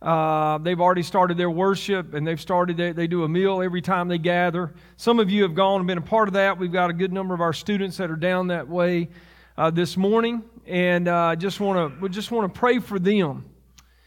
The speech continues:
if you will. Bow your heads with me this morning. Father, we just come before you in the precious name of Jesus Christ.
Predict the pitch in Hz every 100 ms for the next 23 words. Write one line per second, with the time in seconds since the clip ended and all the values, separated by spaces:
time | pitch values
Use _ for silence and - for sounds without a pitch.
0 | _ _ _ - 165 185 180 180 170 208
1 | 202 180 196 160 190 185 180 180 185 190
2 | 170 196 185 180 202 185 180 - 196 170
3 | - 196 185 185 165 - 196 - 165 -
4 | 180 170 143 190 165 175 - - 185 175
5 | 170 -